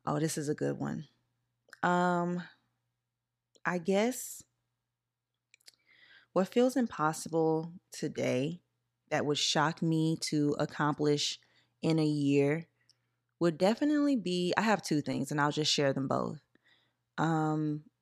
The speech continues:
as far as my acting career goes, what would shock me is booking a series regular role, booking on a show that is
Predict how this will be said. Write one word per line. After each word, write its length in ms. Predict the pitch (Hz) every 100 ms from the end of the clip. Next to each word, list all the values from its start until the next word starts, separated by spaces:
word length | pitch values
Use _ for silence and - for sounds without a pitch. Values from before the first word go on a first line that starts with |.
| -
as 160 | 165
far 220 | - 185
as 140 | 196 190
my 440 | 170 160 156 156 -
acting 400 | 160 160 - 165
career 340 | 160 151 147 139
goes, 520 | 143 143 139 147 -
what 140 | 151
would 100 | 147
shock 460 | - - 147 151 -
me 400 | 139 135 147 143 _ _ _ _ _ -
is 880 | 160 156 151 151 147 143 - - - _ _ _ _ _ _ _
booking 500 | 151 165 185 226 175
a 80 | 151
series 560 | - - 160 160 160 147
regular 400 | 151 151 151 147
role, 440 | 147 165 151 - _ _ _ _ _ _ _ _
booking 640 | - 165 180 170 170 170 -
on 540 | 160 160 160 156 131 - _ _ _ _ _
a 100 | 143
show 420 | 147 - 151 151
that 200 | 156 151
is 680 | 151 151 147 147 143 - -